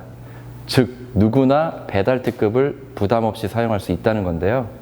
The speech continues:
그렇다면 배달 특급에 도대체 어떤 혜택이 있는지 알아보겠습니다. 어, 기존의 지역 카페는 오프라인에서만 사용이 가능했다면 이제는 배달 특급을 통해 온라인으로 지역 카페를 사용할 수 있게 됩니다.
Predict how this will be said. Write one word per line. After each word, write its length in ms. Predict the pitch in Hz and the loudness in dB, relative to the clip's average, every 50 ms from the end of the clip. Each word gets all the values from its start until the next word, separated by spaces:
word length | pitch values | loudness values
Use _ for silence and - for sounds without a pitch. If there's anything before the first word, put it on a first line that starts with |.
| - - - | -16 -6 0
그렇다면 760 | - 131 139 139 139 143 156 156 139 120 117 120 107 87 85 - - - - | 4 4 4 4 4 2 2 4 4 4 4 2 0 -2 -4 -8 -12 -6 0
배달 340 | - 107 120 151 156 151 | 2 2 4 4 4 4
특급에 520 | 151 139 - - 117 101 90 90 95 87 85 82 - - - - - - | 2 0 2 2 2 2 2 0 0 -4 -6 -8 -14 -16 -18 -18 -6 0
도대체 340 | - 110 120 120 - 135 | 2 4 4 4 2 2
어떤 580 | 123 - - 95 - - - - 151 151 156 143 | 2 4 2 2 0 -2 2 2 2 2 2 0
혜택이 400 | 147 151 151 147 156 147 131 123 | -2 -4 -2 0 0 2 2 2
있는지 600 | 110 92 92 92 90 87 101 113 120 107 - - - | 2 2 2 0 0 0 0 2 0 0 0 -2 -2
알아보겠습니다. 840 | - 98 101 117 113 98 92 90 85 - - 85 80 78 82 82 - - - - - - - | 0 2 2 2 2 0 0 -2 -4 -6 -6 -8 -8 -8 -8 -10 -12 -14 -18 -20 -18 -8 -2
어, 140 | 92 87 85 82 | 0 0 0 2
기존의 440 | - 123 113 117 156 170 170 160 135 | 4 4 4 6 4 4 4 2 2
지역 240 | - 131 127 120 - | 2 2 2 2 2
카페는 600 | 120 104 - - 98 92 92 92 92 90 90 - - - - | -2 -2 -2 0 0 0 2 0 0 0 -2 -4 -8 -4 0
오프라인에서만 800 | - 101 98 - - 117 117 117 113 110 107 95 92 98 92 90 | 0 0 2 2 0 2 2 4 2 2 2 0 0 0 0 0
사용이 300 | 87 107 110 104 101 92 | 0 0 0 0 0 -2
가능했다면 800 | - 90 92 92 101 95 87 - - 85 90 110 117 107 95 90 - - - - - - - - - - | 0 0 0 2 2 0 0 0 0 0 2 2 2 0 -2 -4 -8 -12 -16 -16 -16 -16 -16 -10 -2 2
이제는 400 | 107 104 113 143 135 135 127 113 | 2 4 4 4 4 4 2 2
배달 320 | - 104 104 110 135 135 | 2 2 4 4 4 2
특급을 360 | - 139 127 - 123 113 98 | 2 0 0 0 0 0 0
통해 400 | - - 98 101 117 120 104 92 - - - - - - - - | -2 -2 -2 0 0 0 -2 -4 -8 -12 -18 -18 -18 -8 -2 2
온라인으로 880 | 92 107 123 127 139 139 135 131 123 120 117 123 147 160 170 - - - | 4 4 6 6 6 4 4 4 4 4 4 4 2 2 2 0 -4 -6
지역 300 | - - 120 120 117 - | -4 0 0 0 0 0
카페를 380 | 117 110 - 113 107 110 107 | -4 -4 -2 0 0 0 0
사용할 320 | 107 127 139 143 139 123 117 | 0 0 0 2 2 0 0
수 100 | - 95 | -2 -2
있게 180 | 85 - 101 | 0 0 0
됩니다. 360 | 90 87 82 80 78 80 82 | 0 0 -2 -4 -4 -6 -6